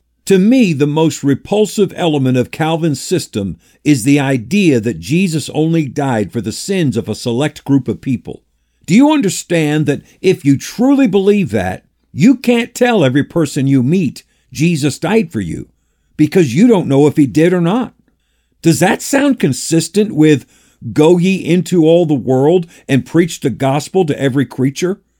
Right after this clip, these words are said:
Of course it doesn't. I've had discussions with numerous people who hold to Calvin's system,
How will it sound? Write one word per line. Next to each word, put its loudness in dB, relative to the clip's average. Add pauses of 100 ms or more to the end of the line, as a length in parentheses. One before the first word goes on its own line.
(360)
Of -10
course 0
it -4
doesn't. -6 (760)
I've 0
had 4
discussions -2
with 2
numerous 2
people -4 (160)
who 2
hold -2
to 0
Calvin's -2
system, -6